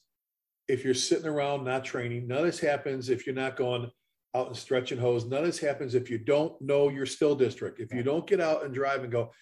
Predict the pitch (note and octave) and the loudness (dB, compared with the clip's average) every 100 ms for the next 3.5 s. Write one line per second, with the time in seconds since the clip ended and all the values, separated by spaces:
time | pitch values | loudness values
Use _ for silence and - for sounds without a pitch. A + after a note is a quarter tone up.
0 | _ - C3+ D3 C#3+ C3+ A2 - _ _ | _ -2 2 2 2 0 0 -4 _ _
1 | _ - D#3+ D3+ D#3 C#3 A2 G2 D3 D#3 | _ 2 2 4 6 6 6 0 0 0
2 | D#3 C#3 C#3+ C3 A2+ - _ - D#3+ E3 | 2 2 4 4 2 -6 _ 0 0 0
3 | D3 C#3+ - C#3 G2 | 2 4 4 2 0